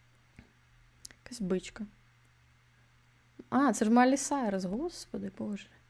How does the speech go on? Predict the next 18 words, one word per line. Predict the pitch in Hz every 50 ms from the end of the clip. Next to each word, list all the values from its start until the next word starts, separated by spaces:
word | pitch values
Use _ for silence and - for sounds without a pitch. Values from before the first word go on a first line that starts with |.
| _ - - - - - - - _
Що | - - - - 285 320
з | - -
нами | 302 277 269 262
делает | 240 202 208 220 220 226 214 214 208 - -
время? | 196 190 190 185 185 185 185 185 185 - - _ _ _ _ _ _ _ _ _ _ _ _ _ - - - - - - - _ _ _ _ - - _ _ _ _ _ _ _ _ _ _ -
Вона | 226 247 269 277 277
як | 262 247 254
ото | 226 - 240 240
з | 226 - - - -
придорожнього | - - 214 214 220 240 247 247 233 220 226 226
дальнобойшого | 220 208 214 214 214 220 208 220 220 208 - - 214 208
кафе | 208 - - 202 - - 196 180
якась, | 180 - - 190 - -
ото | - - - 180
Ш-, | - - - - -
Шератон, | - - - - - 214 202 196 196 196 196 - - 185 185 185 185 185
блін, | 180 185 185 185 185 185 185 202 208
наркоманка | 196 196 196 - 196 196 190 185 185 185 190 - - 196